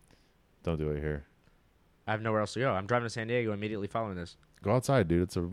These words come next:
Speaker 2: It's raining,
Speaker 1: it
Speaker 2: pouring.
Speaker 1: used to
Speaker 2: Can
Speaker 1: be
Speaker 2: I
Speaker 1: a,
Speaker 2: please use
Speaker 1: it
Speaker 2: your
Speaker 1: used to be
Speaker 2: bathroom?
Speaker 1: a hotel. <laughs> Yeah.
Speaker 2: All right,
Speaker 1: Use my
Speaker 2: cool.
Speaker 1: bathroom.
Speaker 2: Uh,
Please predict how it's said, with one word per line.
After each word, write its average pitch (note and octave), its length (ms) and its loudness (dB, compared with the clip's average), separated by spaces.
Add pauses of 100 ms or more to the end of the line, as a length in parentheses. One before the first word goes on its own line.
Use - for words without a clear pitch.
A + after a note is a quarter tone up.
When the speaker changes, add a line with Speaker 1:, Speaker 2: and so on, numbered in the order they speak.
(160)
Speaker 2:
It's G2+ 200 -4
raining, A#2+ 420 -4
Speaker 1:
it G#2+ 100 4
Speaker 2:
pouring. G2+ 140 6
Speaker 1:
used A2+ 100 2
to A2 80 6
Speaker 2:
Can A2 120 8
Speaker 1:
be A2+ 40 12
Speaker 2:
I A2 40 12
Speaker 1:
a, G#2 80 10
Speaker 2:
please A#2 100 4
use A#2+ 80 4
Speaker 1:
it - 20 4
Speaker 2:
your A2 80 2
Speaker 1:
used A2+ 200 6
to A#2 40 8
be B2+ 120 8
Speaker 2:
bathroom? G#2+ 80 10
Speaker 1:
a - 40 10
hotel. A#2 320 4
<laughs> - 40 -14
Yeah. - 100 -4
Speaker 2:
All - 80 -8 (400)
right, A2 100 8
Speaker 1:
Use F#2+ 80 0
my G#2+ 120 0
Speaker 2:
cool. E2+ 40 2
Speaker 1:
bathroom. - 380 -6 (160)
Speaker 2:
Uh, C3+ 100 -2